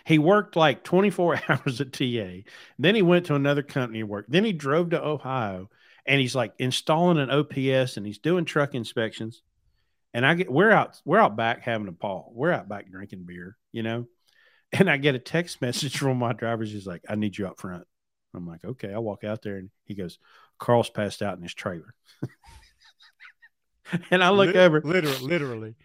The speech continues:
Speaker 1: He's sitting on a five-gallon bucket in the corner with his hands down like this, and he's sound asleep. I'm like, "Carl."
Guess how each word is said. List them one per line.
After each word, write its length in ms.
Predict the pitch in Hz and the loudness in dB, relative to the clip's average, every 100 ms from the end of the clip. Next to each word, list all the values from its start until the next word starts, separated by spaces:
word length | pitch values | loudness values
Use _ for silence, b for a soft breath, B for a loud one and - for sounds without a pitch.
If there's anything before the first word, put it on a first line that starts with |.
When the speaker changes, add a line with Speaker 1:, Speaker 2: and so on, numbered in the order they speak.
| _ | _
Speaker 1:
He's 200 | 180 175 | 8 8
sitting 360 | - 196 214 190 | 6 4 4 4
on 120 | 165 | 2
a 40 | |
five-gallon 720 | 135 - 160 170 165 156 156 | 4 8 8 8 6 4 4
bucket 400 | 135 143 143 117 | 4 4 4 0
in 100 | 127 | -2
the 80 | 127 | -4
corner 420 | 117 - 151 131 | -4 0 2 2
with 160 | 107 120 | -2 -4
his 160 | 120 110 | -6 -2
hands 280 | 156 160 | 0 0
down 160 | 139 131 | 0 -2
like 180 | 117 - | -4 -2
this, 240 | 127 - | -2 -2
and 80 | 120 | -6
he's 140 | 110 - _ _ _ _ _ _ _ _ _ _ _ _ _ | -10 -12 _ _ _ _ _ _ _ _ _ _ _ _ _
sound 420 | - - 220 196 | -4 0 2 2
asleep. 360 | - 139 98 - _ _ _ _ _ _ _ _ - - | 0 -4 -4 -10 _ _ _ _ _ _ _ _ -16 -10
I'm 100 | 117 | -8
like, 160 | 101 | -8
"Carl." 380 | - 120 92 - | -4 -4 -4 -10